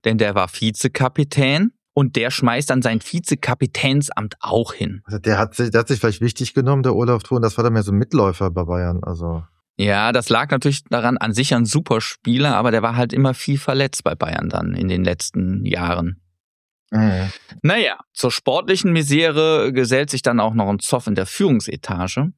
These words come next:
Speaker 1: Fritz Scherer glaubt, Vizepräsident Karl-Heinz Rummenigge trachtet ihm nach dem Amt. Und das war wohl auch so, denn im nächsten Jahr sollten Neuwahlen stattfinden.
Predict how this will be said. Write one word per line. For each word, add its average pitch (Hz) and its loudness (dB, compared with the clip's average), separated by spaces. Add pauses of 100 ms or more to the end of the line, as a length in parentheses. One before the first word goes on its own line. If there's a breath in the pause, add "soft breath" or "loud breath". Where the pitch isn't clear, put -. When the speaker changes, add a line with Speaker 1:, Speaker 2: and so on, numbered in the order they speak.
(160)
Speaker 1:
Fritz - -2
Scherer 147 0
glaubt, 107 -2
Vizepräsident 113 -2
Karl-Heinz 123 0
Rummenigge 123 2
trachtet - -4
ihm 127 2
nach 104 0
dem 101 -4
Amt. - -4
Und 87 -4
das 101 -6
war 147 2
wohl 92 2
auch 76 -2
so, - 0 (140)
denn 107 2
im 117 4
nächsten 117 0
Jahr 170 2
sollten 113 2
Neuwahlen 110 2
stattfinden. - -8